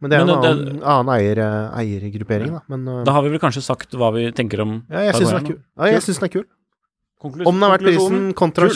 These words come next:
Speaker 1: kjøpe en mekanisk klokke, hvis man for eksempel
Speaker 2: Kul.
Speaker 1: skal kjøpe sin første klokke, det er, kan kanskje diskuteres.
Speaker 2: Ja.
Speaker 1: For det er, man får jo mye kult mekanisk, eh,
Speaker 2: Til samme pris.
Speaker 1: til samme pris. Men sånn, hvis man bare skal se på det som en klokke, og hvordan den ser ut, og hvordan den
Speaker 2: Mm.
Speaker 1: var på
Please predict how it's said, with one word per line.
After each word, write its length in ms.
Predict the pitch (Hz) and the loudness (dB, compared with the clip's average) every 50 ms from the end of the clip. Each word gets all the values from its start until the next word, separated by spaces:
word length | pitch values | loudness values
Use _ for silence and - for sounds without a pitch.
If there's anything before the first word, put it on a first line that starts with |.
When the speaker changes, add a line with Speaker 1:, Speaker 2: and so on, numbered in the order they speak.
| 185 | 2
Speaker 1:
kjøpe 160 | 151 139 - 147 | 0 2 2 0
en 100 | 151 160 | 0 0
mekanisk 420 | 170 - - 143 127 143 143 - - | -2 0 0 0 0 -2 -4 -4 -6
klokke, 160 | 156 - 170 | -6 -4 -4
hvis 140 | 160 147 - | -4 -4 -4
man 80 | 147 143 | -6 -6
for 80 | - | -4
eksempel 180 | 151 143 190 220 | -2 0 0 0
Speaker 2:
Kul. 60 | - 156 | 0 0
Speaker 1:
skal 120 | - 156 | 0 0
kjøpe 40 | 131 139 | 0 0
sin 80 | 147 - | -2 -2
første 200 | 156 - - 131 | -2 -4 -4 -4
klokke, 260 | 139 123 - 165 175 165 | -4 -2 0 0 0 2
det 100 | 156 147 | 0 0
er, 400 | 131 127 120 120 123 123 123 123 - - - - - - - - - - _ _ | 0 0 -2 -2 -2 -2 -4 -4 -6 -8 -12 -20 -20 -20 -20 -20 -20 -20 _ _
kan 280 | - - 120 113 123 123 | -8 -6 -4 -4 -2 -2
kanskje 240 | 143 131 104 117 110 | 0 0 0 -2 -4
diskuteres. 680 | 110 107 - 123 120 117 113 139 190 - - - - - - | -4 -4 -4 -2 0 0 2 0 0 -2 -4 -10 -12 -6 -4
Speaker 2:
Ja. 140 | 110 107 117 - _ _ _ _ | -4 -4 -4 -8 _ _ _ _
Speaker 1:
For 100 | _ - | _ -2
det 80 | 143 139 127 | 0 2 2
er, 40 | 120 | 2
man 120 | 127 151 143 | 2 0 0
får 160 | - - 135 | 2 0 0
jo 40 | 156 165 | 2 2
mye 140 | 143 131 127 | 0 0 0
kult 240 | - 131 120 110 - 135 | 0 -2 -2 -2 -4 -6
mekanisk, 640 | 131 - 131 113 104 101 113 120 - - - - 131 | -4 -2 -2 -4 -2 -2 -4 -4 -6 -6 -6 -4 -4
eh, 280 | 120 120 117 117 113 - - _ _ | -2 -2 -4 -4 -6 -10 -12 _ _
Speaker 2:
Til 100 | - 123 | -6 -4
samme 140 | 113 107 101 | -4 -4 -4
pris. 260 | 110 - - - - - _ _ | -4 -6 -6 -8 -12 -18 _ _
Speaker 1:
til 100 | - 143 | -6 -2
samme 160 | 143 143 123 113 | -2 0 0 0
pris. 280 | 156 185 208 - - - | 0 -2 -2 -2 -6 -4
Men 140 | 151 151 156 | -2 0 2
sånn, 160 | 160 156 147 | 2 2 2
hvis 120 | 139 135 151 | 2 0 0
man 80 | 156 | 2
bare 160 | 151 143 120 110 | 4 2 2 2
skal 160 | - - 131 | 0 -6 -4
se 160 | - - 120 | -2 0 0
på 80 | 92 - | 0 -2
det 100 | 113 113 | -4 -6
som 80 | 135 | -6
en 60 | 139 | -4
klokke, 260 | 127 139 120 - - 117 | -2 -4 -4 -2 0 0
og 120 | 117 120 | 0 0
hvordan 160 | 117 117 113 110 | 0 -2 -2 -2
den 100 | 123 123 | -4 -2
ser 300 | - - 139 113 95 90 | -2 -2 -2 0 -2 -2
ut, 80 | 90 - | -4 -4
og 80 | 123 | -4
hvordan 280 | 110 107 95 107 104 110 | -4 -4 -4 -4 -4 -2
den 60 | 120 - | -2 -2
Speaker 2:
Mm. 20 | |
Speaker 1:
var 120 | 104 95 87 | -2 -4 -4
på 100 | - - | -4 -6